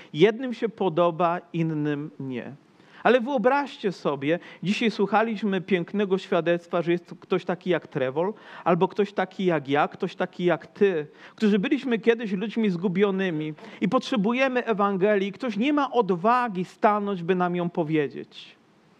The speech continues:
Więc my dalej pozostajemy w naszych grzechach, bo nie usłyszeliśmy o Jezusie,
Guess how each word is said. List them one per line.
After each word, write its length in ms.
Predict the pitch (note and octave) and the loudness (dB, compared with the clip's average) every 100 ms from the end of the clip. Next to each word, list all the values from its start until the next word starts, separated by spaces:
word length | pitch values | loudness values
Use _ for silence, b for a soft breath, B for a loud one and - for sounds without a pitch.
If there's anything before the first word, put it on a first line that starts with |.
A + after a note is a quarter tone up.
| _ | _
Więc 180 | F#3+ G3 | 2 4
my 220 | G#3+ A#3+ | 2 0
dalej 520 | F#3 E3 A#3 C4+ B3+ G#3 | -2 2 2 4 0 -2
pozostajemy 760 | G3 F3+ F#3+ F3+ F#3 G#3+ G3+ G3 B - | 0 -2 0 2 2 2 -2 -4 B 0
w 40 | |
naszych 320 | F#3 G#3 G#3+ | 2 2 -2
grzechach, 440 | E3 F3 A3 G3+ E3+ | -2 0 0 -2 2
bo 160 | G3 | 2
nie 160 | G#3+ A3+ | 2 -2
usłyszeliśmy 720 | - A3+ - B3+ B3+ A#3 A3 | -2 -6 0 0 0 -4 2
o 100 | G#3 | 2
Jezusie, 580 | G#3+ F#3 F3+ C4+ - | 2 0 -2 -6 -2